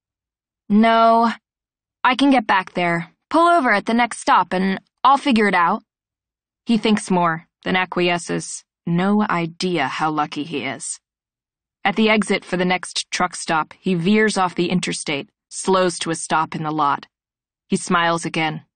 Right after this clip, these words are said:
looks at her. "I really don't mind taking you back." "No, you have a job to get to. I can handle it." "You be careful out there." She nods, then turns to open the door.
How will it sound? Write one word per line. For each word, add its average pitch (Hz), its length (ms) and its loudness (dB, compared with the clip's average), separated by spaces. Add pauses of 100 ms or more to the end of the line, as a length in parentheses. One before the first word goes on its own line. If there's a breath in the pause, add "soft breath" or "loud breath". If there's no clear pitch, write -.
(140)
looks 170 220 -6
at 156 140 -2
her. 151 200 -10 (800)
"I - 80 -6
really 190 340 2
don't 226 200 4
mind 233 240 2
taking 202 260 0
you 185 80 0
back." 180 520 0 (840)
"No, 233 560 4 (320)
you 262 140 2
have 320 120 2
a 339 60 2
job 175 380 0
to 170 100 -4
get 175 200 -2 (120)
to. 175 320 0 (560)
I 233 100 2
can 202 140 -2
handle 175 360 0
it." 175 200 -4 (1200)
"You 208 120 2
be 285 100 2
careful 294 360 2
out 208 180 2
there." 185 340 0 (760)
She - 180 0
nods, 185 580 0 (640)
then 170 140 -2
turns 165 420 -2
to - 120 -4
open 170 260 -4
the 156 80 -8
door. 151 380 -6